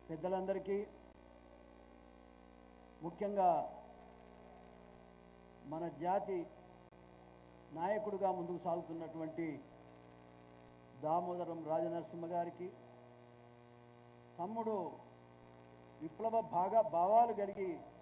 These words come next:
ఎటువంటి సమస్యనైనా ఎదుర్కోవాలనే అభిప్రాయం ఉన్నటువంటి తమ్ముడు ఇవాళ ఎమ్మెల్యే గారు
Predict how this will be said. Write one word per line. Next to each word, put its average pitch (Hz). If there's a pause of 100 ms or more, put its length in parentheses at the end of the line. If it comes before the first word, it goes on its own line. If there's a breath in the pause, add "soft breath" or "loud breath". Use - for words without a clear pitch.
(1000)
ఎటువంటి 220
సమస్యనైనా 233
ఎదుర్కోవాలనే 233
అభిప్రాయం 214
ఉన్నటువంటి 208
తమ్ముడు 202
ఇవాళ 185 (960)
ఎమ్మెల్యే 214
గారు 190